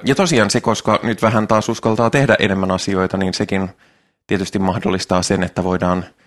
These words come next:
tehdä kaikenlaisia tämmöisiä asioita. Muun muassa tämmöisiä asioita, myös toisenlaisia asioita, niin kuin vaikka vieraiden tuonnin ja, ja tämän tämmöisen. Ö,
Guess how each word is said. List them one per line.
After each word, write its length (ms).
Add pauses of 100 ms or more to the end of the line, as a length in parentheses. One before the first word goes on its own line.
(320)
tehdä 360
kaikenlaisia 800 (540)
tämmöisiä 540
asioita. 500 (640)
Muun 120
muassa 260
tämmöisiä 460
asioita, 400
myös 180
toisenlaisia 580
asioita, 380
niin 140
kuin 80
vaikka 260 (440)
vieraiden 580 (200)
tuonnin 440
ja, 120 (1000)
ja 180 (520)
tämän 460 (380)
tämmöisen. 760 (440)
Ö, 280